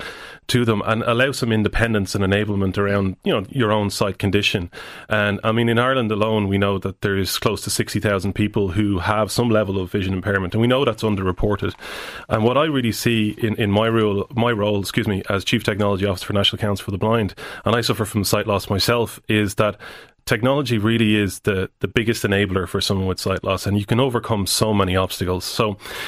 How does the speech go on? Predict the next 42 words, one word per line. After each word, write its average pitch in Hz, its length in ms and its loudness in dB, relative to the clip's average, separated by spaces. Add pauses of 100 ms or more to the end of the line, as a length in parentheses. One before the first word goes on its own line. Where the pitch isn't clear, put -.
(120)
in 123 100 2
N 135 120 2
C 131 140 -2
B 110 100 4
I, 123 140 2
we've 117 180 0
launched 110 320 2
My 104 160 4
N 98 120 2
C - 120 -4
B 101 100 2
I 95 60 0
Smart 104 320 0
Hub 104 140 0
that 92 100 -2
runs 98 300 0
on, 92 260 -2
as 101 140 2
I 98 60 2
mentioned, 95 340 2
Amazon, 95 420 0
Alexa, 95 540 0 (340)
and 90 320 0
Google 98 280 0
Home. 101 280 2
And 113 80 2
what 143 160 0
that 127 160 0
does 110 220 0
is 101 100 -4
allows 131 260 2
you 131 80 0
to 107 120 -6
find 117 240 0
out 110 100 2
information 113 600 0
by 107 100 0
using 123 300 2
your 104 100 4
voice 95 320 0
to - 140 -6
say, 101 340 0